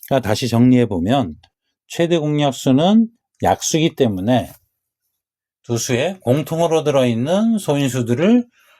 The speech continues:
모아서 우리가 최대 공약수가 되는 것이고요. 최소 공배수는 두 수를 다 포함하고 있어야 됩니다.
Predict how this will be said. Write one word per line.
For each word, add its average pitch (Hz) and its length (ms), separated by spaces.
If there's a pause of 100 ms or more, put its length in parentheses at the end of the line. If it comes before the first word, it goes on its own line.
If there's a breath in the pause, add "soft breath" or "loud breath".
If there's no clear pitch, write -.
(140)
모아서 101 540
우리가 120 460
최대 143 240
공약수가 123 920
되는 104 280
것이고요. 85 520 (720)
최소 156 300
공배수는 143 720 (960 soft breath)
두 127 140
수를 143 260
다 - 320
포함하고 185 460
있어야 107 300
됩니다. 80 600